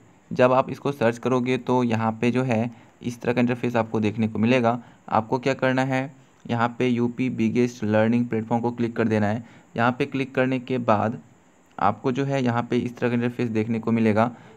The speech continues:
आपको यहाँ पे सर्च कर लेना है जो है, यहाँ पे एन डबल ई टी, राइट। जब आप इसको सर्च करोगे तो यहाँ पे इस तरह का इंटरफेस आपको देखने को मिलेगा। आपको क्या करना है, थोड़ा नीचे आना है। नीचे आने के बाद यहाँ पे आपको जो है,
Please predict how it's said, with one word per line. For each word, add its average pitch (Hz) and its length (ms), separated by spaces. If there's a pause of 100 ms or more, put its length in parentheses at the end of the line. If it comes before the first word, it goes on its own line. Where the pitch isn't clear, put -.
(120)
आपको 110 320
यहाँ 135 180
पे 139 160
सर्च 127 260
कर 131 160
लेना 123 260
है 120 220 (1400)
जो 120 160
है, 127 120
यहाँ 120 220
पे 123 220
एन 120 300
डबल 113 260
ई 120 180 (140)
टी, 110 160 (560)
राइट। 120 220
जब 117 120
आप 120 180
इसको 127 180
सर्च 120 260
करोगे 123 360
तो 120 140
यहाँ 117 340
पे 123 120
इस - 280
तरह 120 120
का 117 60
इंटरफेस 120 400
आपको 110 220
देखने 107 280
को 107 120
मिलेगा। 120 420 (440)
आपको - 260
क्या 131 120
करना 131 200
है, 127 80
थोड़ा 120 120
नीचे 113 240
आना 120 120
है। 123 80
नीचे 110 200
आने 104 140
के 101 160
बाद 117 300 (460)
यहाँ 120 320
पे 135 200
आपको 113 380
जो 131 120
है, 120 240